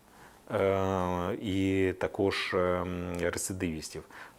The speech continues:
Тому, якщо людина вперше, наприклад, е, скоїла злочин незначний, то офіцер пробації буде доповідати, але це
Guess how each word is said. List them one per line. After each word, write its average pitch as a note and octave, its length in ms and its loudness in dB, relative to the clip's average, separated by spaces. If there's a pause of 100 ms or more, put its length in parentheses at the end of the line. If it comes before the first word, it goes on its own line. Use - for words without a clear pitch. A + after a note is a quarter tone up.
(240)
Тому, G#2+ 340 4
якщо G#2+ 300 2
людина A2 380 4
вперше, - 560 2
наприклад, G2+ 580 0
е, F#2+ 480 2
скоїла G2+ 380 4
злочин D3 420 2 (220)
незначний, A2 720 2 (400)
то D3+ 280 6
офіцер A#2+ 360 2
пробації G#2+ 480 2
буде G2 180 0
доповідати, A2+ 680 2 (520)
але A2+ 240 4
це A#2 220 4